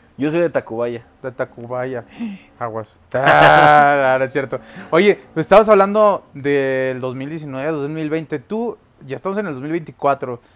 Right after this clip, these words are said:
Speaker 2: Y la neta, hemos estado hablando aquí en este episodio con algunos artistas urbanos de cómo ha evolucionado el reggaetón mexicano y cómo ha tenido su auge más este año.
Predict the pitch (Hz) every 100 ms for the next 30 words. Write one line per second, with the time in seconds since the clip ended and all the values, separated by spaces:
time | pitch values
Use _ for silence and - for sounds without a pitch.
0 | _ _ _ - 143 151 160 196 180 156
1 | 180 160 160 165 160 165 160 127 139 147
2 | 139 135 131 - 147 139 135 - 135 131
3 | 139 139 143 131 120 117 127 135 120 123
4 | - 147 139 135 170 - _ _ _ _
5 | - 147 143 147 156 156 160 160 131 139
6 | 131 135 143 143 139 - 139 135 139 135
7 | 127 135 143 147 - 180 185 143 143 139
8 | 131 123 _ _ - 131 147 139 147 139
9 | 131 123 143 143 135 120 _ _ 143 151
10 | 175 196 180 160 156 170